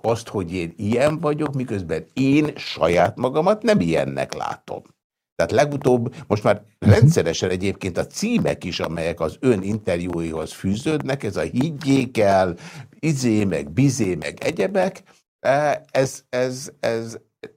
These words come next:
Speaker 1: mint a mi ismerettség nem tegnap kezdődött, ez engem foglalkoztat. Magammal kapcsolatban is foglalkoztat, de most nem magamról van szó. Milyen kép
Speaker 2: Igen,
Speaker 1: él
Speaker 2: en-,
Speaker 1: önben,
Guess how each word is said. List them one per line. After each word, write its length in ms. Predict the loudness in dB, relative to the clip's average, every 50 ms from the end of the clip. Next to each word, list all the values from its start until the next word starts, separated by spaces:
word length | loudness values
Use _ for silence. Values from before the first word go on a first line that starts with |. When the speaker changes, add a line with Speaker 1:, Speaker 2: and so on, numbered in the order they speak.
| _ _ _ _ _ _ -6
Speaker 1:
mint 160 | -6 -2 -2
a 120 | -2 -2 0
mi 120 | 0 0
ismerettség 720 | 0 0 -4 -6 -8 -8 -8 -10 -10 -8 -8 -8 -8 -6
nem 300 | -6 -4 -4 -4 -4 -2
tegnap 380 | -4 -4 -4 -4 -8 -12 -12 _
kezdődött, 640 | -12 -12 -12 -10 -8 -8 -6 -4 -4 -4 -4 -4
ez 120 | -6 -4 -2
engem 540 | -4 -4 -4 -4 -4 -2 -2 -4 -4 -6 -10 -16 _ _ _ _ -8
foglalkoztat. 800 | -4 -2 -2 -2 -4 -10 -14 -14 -14 -16 -18 -14 -14 -14 -4 0
Magammal 400 | 0 2 4 2 2 2 0 -2
kapcsolatban 440 | -2 -6 -8 -8 -10 -12 -10 -10 -12
is 80 | -12
foglalkoztat, 680 | -14 -16 -16 -16 -16 -18 -18 -18 -20 -12 -10 -10 -8 -6
de 120 | -6 -6
most 260 | -6 -6 -8 -10 -10 _ -18 -20 _ _ _
nem 240 | _ -4 -4 -4 -2
magamról 480 | -2 -6 -6 -6 -8 -10 -10 -8 -8 -8
van 240 | -6 -8 -10 -12 -12
szó. 200 | -14 -20 -20 _ _ _ _ _ _ _
Milyen 320 | _ 0 0 0 0 -4 -8
kép 320 | -6 -4 -4 -4 -4 -6 0
Speaker 2:
Igen, 240 | 4 4 4 6 4
Speaker 1:
él 80 | 0 2
Speaker 2:
en-, 140 | 4 4 6
Speaker 1:
önben, 540 | 6 4 2 2 2 2 2 0 -2 -6